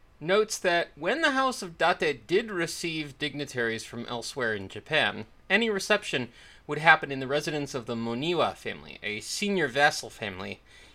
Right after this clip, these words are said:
in service to the Date, who you've heard about in some prior episodes, who had quite a fabulous estate of their own in the Sendai Castle town. So to build a room like this in Sendai Castle itself,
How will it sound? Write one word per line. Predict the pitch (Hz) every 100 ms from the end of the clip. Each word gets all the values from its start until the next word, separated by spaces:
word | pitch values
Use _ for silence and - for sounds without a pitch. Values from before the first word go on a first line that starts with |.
| -
in | 135 131
service | - 165 156 -
to | 143
the | 123
Date, | 113 107 - 104 127 - - -
who | 127
you've | 120 120
heard | 139 127
about | 110 113 110
in | 110 110 104
some | 101 120 110
prior | - 110 98 104
episodes, | - - - 104 - - - - - - -
who | 240
had | 240 240 214
quite | - 294
a |
fabulous | 269 254 247 214 185 160
estate | 160 180 160
of | 127
their | 135 160
own | 143 120 123
in | 180 196 175
the |
Sendai | 143 139 127 117
Castle | 113 117 104 - -
town. | - 85 -
So | - 196 196
to | 196
build | 202 349 311
a |
room | 254 262
like | 226 180
this | 165 -
in | 139
Sendai | - 180 156
Castle | 143 151 143 120
itself, | 107 - 185 120 -